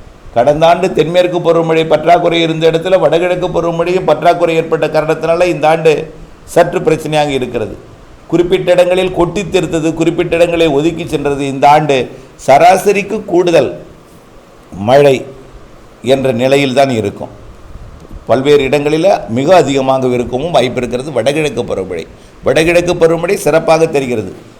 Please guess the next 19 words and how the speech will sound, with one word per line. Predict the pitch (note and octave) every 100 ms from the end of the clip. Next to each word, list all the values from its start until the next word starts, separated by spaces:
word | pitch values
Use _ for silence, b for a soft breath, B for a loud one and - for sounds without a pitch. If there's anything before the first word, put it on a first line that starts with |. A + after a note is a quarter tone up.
| -
தென்மேற்கு | C#3 D3 E3+ E3 F3
பருவமழை | E3+ D#3+ E3 E3 E3+ G3+ - F#3
பின்மழையாக | F#3 F#3+ F3 D#3+ D3 C#3+
தெரிகிறது. | B2 A2 G2+ F2+ - - - - - - - - - -
இந்த | A#2+ C#3 D#3
ஆண்டு | D#3+ F3+ F#3 A3 - - - - - - - - G2+
வங்கக்கடலோர | D3+ G3 G#3 F#3+ F#3 F#3+ G3 G3 G#3 - - - - - - - - -
மாநிலங்கள், | A2+ C3+ E3+ E3+ D#3 C#3+
அதாவது, | C3+ D#3 E3+ F3+ D#3 D3
ஒடிசா, | F3 F3+ F#3+ E3
மேற்கு | D#3+ E3 E3+
வங்கம் | E3+ F3+ E3+ -
உள்ளிட்ட | C#3 D3 C#3+
பகுதிகளுக்கு | A2+ C3 C3 B2 A#2 A#2+ -
அதிக | G2+ B2+ E3 E3+
மழைப்பிடிப்பு | C#3+ C3+ C3+ B2 B2
தென்மேற்கு | A#2 A#2+ C3 A#2+ G#2+
பருவமழையில் | A#2 A#2 A2+ A2+ A#2
கொடுக்கும். | G#2 F2+ - - -